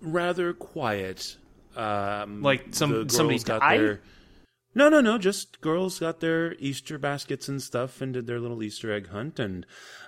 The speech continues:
Speaker 1: um, we had a nice, just quiet breakfast and stuff, and then everybody kinda relaxed and had a nice afternoon, and I went off to work. That was,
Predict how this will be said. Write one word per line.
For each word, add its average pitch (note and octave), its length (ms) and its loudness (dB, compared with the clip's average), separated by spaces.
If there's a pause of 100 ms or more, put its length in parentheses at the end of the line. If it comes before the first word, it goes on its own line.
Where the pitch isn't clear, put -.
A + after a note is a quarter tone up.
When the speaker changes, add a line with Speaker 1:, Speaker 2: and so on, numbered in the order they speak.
(120)
Speaker 1:
um, F2+ 600 -2 (440)
we G#2 160 -4
had G#2 200 -2
a F#2+ 160 -4
nice, G2 640 -6
just - 200 -10
quiet G#2 360 -6
breakfast G#2 420 -6
and G2 80 -8
stuff, A2 340 -6
and F#2+ 160 -6
then F#2 120 -6
everybody F#2+ 320 -6
kinda G2+ 240 -8
relaxed G2+ 580 -6
and G2 100 -10
had G2+ 120 -4
a G2 60 -8
nice G#2 280 -8
afternoon, G#2+ 460 -6
and F2 80 -8
I F2 120 -8
went G2 160 -6
off G2+ 160 -8
to B2+ 60 -8
work. E3 340 -4 (880)
That G2 180 -2
was, - 380 -6